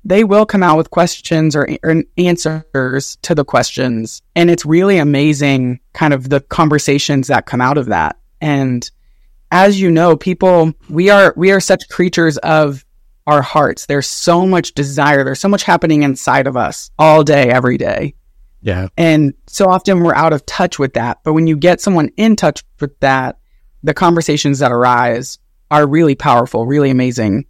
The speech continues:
Speaker 1: And you hear mostly, the things that I hear are, "I have time and I'm spending it with the people I love." That, that if I could boil down all
Speaker 2: Mm-hmm.
Speaker 1: the answers, those are, those are the key things. Like, if I had a year, I would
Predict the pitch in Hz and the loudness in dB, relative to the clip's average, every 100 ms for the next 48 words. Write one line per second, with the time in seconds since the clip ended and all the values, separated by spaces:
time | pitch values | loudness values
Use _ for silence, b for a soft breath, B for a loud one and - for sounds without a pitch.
0 | - 160 151 180 170 156 170 214 - 175 | 0 2 4 2 2 2 0 0 0 0
1 | 156 147 214 214 165 151 175 165 143 139 | 0 0 0 2 0 0 0 2 2 0
2 | 143 _ 151 156 165 165 160 - 151 147 | -6 _ 0 2 2 0 0 -6 -2 0
3 | 175 156 143 131 - 147 147 147 143 135 | 2 2 0 -4 -4 0 2 2 0 -2
4 | - - 143 135 - 117 127 117 120 101 | -6 -8 -6 -4 -6 -4 -4 -2 -2 -2
5 | 139 - _ 135 127 76 52 - - _ | -4 -10 _ -4 -4 -4 -6 -8 -14 _
6 | 147 165 139 - 165 170 185 180 175 160 | 2 2 2 -2 0 2 0 0 -2 0
7 | 202 202 185 151 143 160 120 147 143 135 | 0 2 2 2 2 0 0 0 -2 -4
8 | 135 131 123 123 - _ _ _ _ _ | -6 -6 -8 -10 -20 _ _ _ _ _
9 | 151 170 175 175 151 - 151 175 175 151 | 0 2 2 2 0 0 2 2 2 -2
10 | - 147 135 - - 147 135 - _ - | -4 -6 -4 -6 -6 -8 -10 -16 _ -6
11 | 151 127 - _ 156 156 165 185 170 151 | -2 -2 -6 _ -2 0 2 2 2 0
12 | 170 175 185 196 - 156 156 156 156 151 | 0 2 2 0 0 0 0 0 0 -2
13 | 143 | -8